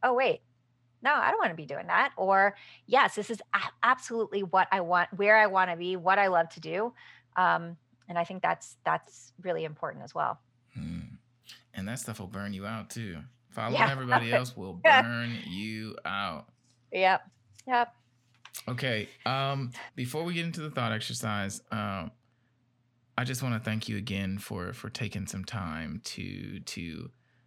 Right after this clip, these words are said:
Speaker 2: uh, talk to us about this. I think it's so important uh, that we gotta start looking at ourselves and our lives and our habits and our daily, the things we just accept off top. We gotta start evaluating these things because that's where we're missing the mark.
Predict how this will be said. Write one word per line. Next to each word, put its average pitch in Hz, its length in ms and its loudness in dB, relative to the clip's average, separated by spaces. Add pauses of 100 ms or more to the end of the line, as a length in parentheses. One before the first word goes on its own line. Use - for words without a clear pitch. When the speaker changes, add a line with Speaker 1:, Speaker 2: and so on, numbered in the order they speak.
(140)
Speaker 2:
uh, - 180 -10
talk 117 320 -8
to 98 140 -8
us - 120 -10
about 73 340 -8
this. - 260 -10
I 104 40 -10
think 104 220 -10
it's - 140 -12
so 107 340 -6
important 92 600 -10 (400)
uh, 90 140 -8
that 101 100 -10
we 104 140 -8
gotta 110 360 -2
start 101 500 -4
looking 104 400 -6
at 85 160 -6
ourselves 82 720 -6
and 78 140 -8
our 76 100 -8
lives 82 540 -6
and 78 100 -10
our 69 120 -8
habits 85 500 -8
and 80 100 -10
our 71 120 -8
daily, 87 600 -8 (280)
the 101 120 -8
things 123 300 -2
we 113 100 -4
just 104 220 -8
accept - 480 -6
off 95 260 -6
top. 98 440 -4 (540)
We 110 100 -8
gotta 117 380 0
start 98 260 -4
evaluating 98 680 -4
these 80 180 -8
things 87 340 -8
because 90 320 -12
that's 156 360 -10
where 117 400 -4
we're 110 180 -6
missing 107 380 -6
the 101 80 -8
mark. 117 460 -6